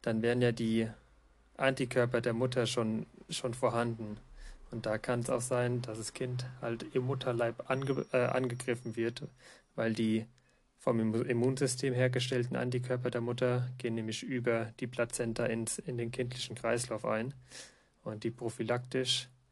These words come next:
gegebenen Antikörper gehen nicht darüber.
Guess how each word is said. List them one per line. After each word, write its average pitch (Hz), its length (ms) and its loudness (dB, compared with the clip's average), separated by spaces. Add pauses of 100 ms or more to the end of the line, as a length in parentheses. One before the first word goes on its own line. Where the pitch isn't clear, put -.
gegebenen 113 680 0 (960)
Antikörper 120 880 -2 (720)
gehen 107 240 -6
nicht 113 240 -4
darüber. 104 420 -4